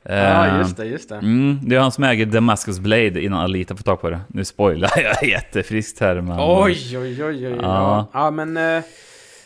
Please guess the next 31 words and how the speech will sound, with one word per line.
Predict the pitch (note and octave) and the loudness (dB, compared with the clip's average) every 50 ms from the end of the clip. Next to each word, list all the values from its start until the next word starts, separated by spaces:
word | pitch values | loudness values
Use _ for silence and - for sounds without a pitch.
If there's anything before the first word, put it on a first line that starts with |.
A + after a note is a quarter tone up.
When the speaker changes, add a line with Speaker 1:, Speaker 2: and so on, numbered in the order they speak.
| - | -8
Speaker 2:
Ja. | - C#3 D3 B2 C3 C3+ C3 | -2 2 6 6 6 6 6
Speaker 1:
det | E3+ F3+ | 2 0
låter | G#3 G#3+ F#3+ - E3+ | 0 0 -2 -4 -6
som | D#3 - E3 D3+ | -8 -6 -6 -6
att, | D#3 D#3 - - | -6 -8 -8 -8
eh, | E3+ D#3+ D3+ D3+ D3+ D3+ D3+ D3 C3+ - - - - - - | -6 -2 0 2 2 2 2 0 -2 -6 -10 -14 -14 -14 -12
jag | - D3 E3+ F#3+ G#3+ A3 A3 | -4 2 4 4 4 4 2
kanske | B3+ A#3+ G#3+ A3 - G3+ F3+ | 0 -4 -4 -4 -4 -4 -4
gör | D#3+ D#3 E3+ E3+ F#3 G#3+ A#3 | -2 -2 0 0 0 0 -2
så | A3+ - D#3 A#2+ | -4 -4 -4 -4
att | A#2+ A#2+ A#2+ - | -4 -6 -8 -12
jag | - C#3 C3 B2 A#2 A2+ A2 | -8 -6 -4 -4 -4 -4 -4
sparar | - - - C#3+ C3+ B2 A2+ A2+ C3+ | -6 -4 -2 0 0 2 0 0 0
både | D#3+ F#3 F3+ C#3+ B2+ C#3+ | -2 -2 -2 0 0 -2
Alita | F3+ F3 C#3 G#2+ - - - - | -2 -4 -8 -10 -8 -10 -8 -8
och | A#2 G#2+ - - - | -8 -8 -10 -10 -8
Dark | A#2+ A2 G#2+ - | -6 -6 -6 -6
Fate | - A#2+ G2 F#2+ - - - - _ _ _ | -8 -8 -8 -8 -12 -16 -20 -20 _ _ _
och | - A#2 A#2+ - | -14 -14 -12 -10
hugger | C3 A#2 A#2+ A#2+ | -10 -8 -6 -6
dem | G#2+ G2+ F#2 | -6 -6 -8
på | - G#2+ | -10 -8
sommarlovet, | - C3 A#2 G#2+ G2+ G2 F#2 G2 D3+ F3 - | -8 -6 -6 -6 -6 -6 -6 -4 -6 -6 -6
ja. | - - - _ - | -8 -12 -12 _ -10
För | - A#2+ | -4 0
det | C#3 | 4
Speaker 2:
Mm. | F3 A3 C4 | 4 4 4
Speaker 1:
här | - F#3 | 4 2
låter | D3+ A#2+ G2+ - - | -2 -4 -6 -8 -12
ju | G#2 | -14
som, | - - G#2 G2 G2 | -12 -12 -12 -12 -12